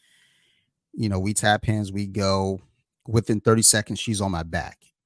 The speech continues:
and I cannot remove her from my back. I, I, I'm fighting for my life.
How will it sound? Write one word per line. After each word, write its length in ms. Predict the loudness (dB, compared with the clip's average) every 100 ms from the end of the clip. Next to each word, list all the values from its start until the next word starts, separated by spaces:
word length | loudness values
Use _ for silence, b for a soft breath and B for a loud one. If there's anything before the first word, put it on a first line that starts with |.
| -2
and 280 | 2 4 6
I 140 | 4
cannot 440 | 6 2 6 6 4
remove 320 | -2 -4 -4
her 120 | -6
from 160 | -6 -6
my 140 | -6
back. 280 | -6 -8 -12 _ _ b _ _ 2
I, 280 | 4 6 6
I, 180 | 8
I'm 120 | 6 6
fighting 280 | 6 6 2
for 100 | -2
my 100 | -2
life. 380 | -2 -6 -14